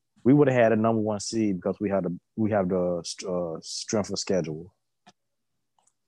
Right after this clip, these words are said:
So they do, if they, if they won that game, looking, looking at our schedule the rest of the season, we probably ain't gonna beat nobody else.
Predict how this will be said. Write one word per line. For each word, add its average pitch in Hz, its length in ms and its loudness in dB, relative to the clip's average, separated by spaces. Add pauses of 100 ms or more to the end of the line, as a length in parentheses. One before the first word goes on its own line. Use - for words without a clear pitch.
(520)
So 95 180 -4
they 120 140 4
do, 123 340 6
if 95 120 -6
they, 101 140 -2
if 90 80 -6
they 110 120 0
won 110 200 0
that 104 160 -2
game, 95 460 -4 (260)
looking, 104 400 0
looking 113 260 0
at 117 80 0
our 113 120 4
schedule 107 360 0
the 92 60 -4
rest 104 220 -4
of 90 40 -12
the 95 60 -4
season, 92 460 -4
we 135 100 -2
probably 107 240 -2
ain't 95 80 -4
gonna 92 100 -4
beat 98 140 -2
nobody 82 340 -10
else. 82 220 -18